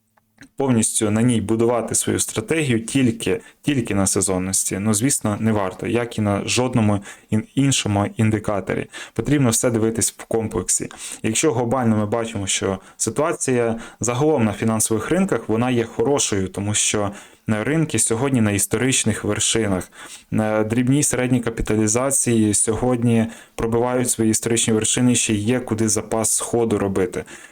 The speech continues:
Е, антикризові ось такі активи, золото, «Срібло»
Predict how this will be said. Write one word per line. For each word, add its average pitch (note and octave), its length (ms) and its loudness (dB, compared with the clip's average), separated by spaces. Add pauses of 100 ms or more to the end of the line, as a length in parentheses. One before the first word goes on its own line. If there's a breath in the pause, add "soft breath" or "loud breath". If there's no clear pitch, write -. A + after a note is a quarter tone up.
(120 loud breath)
Е, A2+ 80 2 (360)
антикризові B2+ 680 2
ось A#2 100 2
такі B2 320 0
активи, A2+ 640 2
золото, A2+ 420 2
«Срібло» A#2+ 640 2